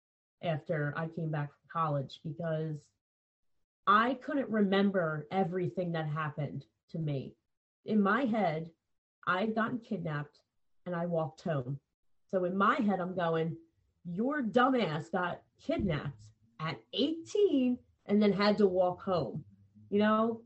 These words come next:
that's how I looked at myself because I did not unlock the recessed memories that I did this year. Um, it was literally up until this year I thought that. So I was embarrassed. I'm not gonna tell my mother that.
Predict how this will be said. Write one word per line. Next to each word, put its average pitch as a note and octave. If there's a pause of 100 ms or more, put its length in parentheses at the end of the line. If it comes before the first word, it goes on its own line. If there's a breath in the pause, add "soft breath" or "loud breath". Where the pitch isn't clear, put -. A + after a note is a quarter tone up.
that's G#3+
how A#3+
I A3
looked G3
at G#3+
myself C#3+ (120)
because F3+ (100)
I G#3
did G3
not G3
unlock F#3+
the F3+
recessed E3+
memories F3
that D#3+
I D#3+
did D#3
this D#3+
year. - (720)
Um, D3+
it G3
was F#3+
literally A3
up F#3+
until F3+
this F3
year E3+
I D3+
thought D3+
that. - (400)
So A3+
I -
was A#3
embarrassed. F3+
I'm G3+
not A#3
gonna G#3
tell F3
my D#3+
mother D#3
that. F#3